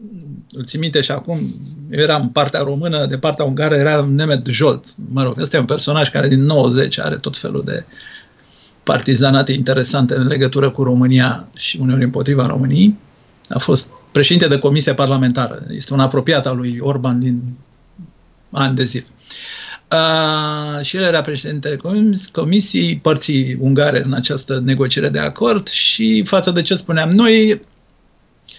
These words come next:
um, îl aveam pe Bogdan Aurescu atunci, era adjunctul meu, și,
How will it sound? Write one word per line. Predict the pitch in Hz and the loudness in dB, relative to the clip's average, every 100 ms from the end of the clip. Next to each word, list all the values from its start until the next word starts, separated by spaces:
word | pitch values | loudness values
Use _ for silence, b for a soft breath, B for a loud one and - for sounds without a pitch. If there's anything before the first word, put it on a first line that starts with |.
| B B B | B B B
um, | 170 160 160 160 165 165 175 202 214 202 | -4 0 2 0 0 -2 -4 -4 -4 0
îl | 165 | 2
aveam | 156 156 | 2 2
pe | 151 | 2
Bogdan | 139 139 | 0 0
Aurescu | 127 123 131 - | 0 -2 -4 -6
atunci, | 139 131 - | -8 -6 -6
era | - - | -6 -6
adjunctul | 73 143 135 170 | -4 -4 -2 0
meu, | 214 - | 0 2
și, | - 190 | 2 2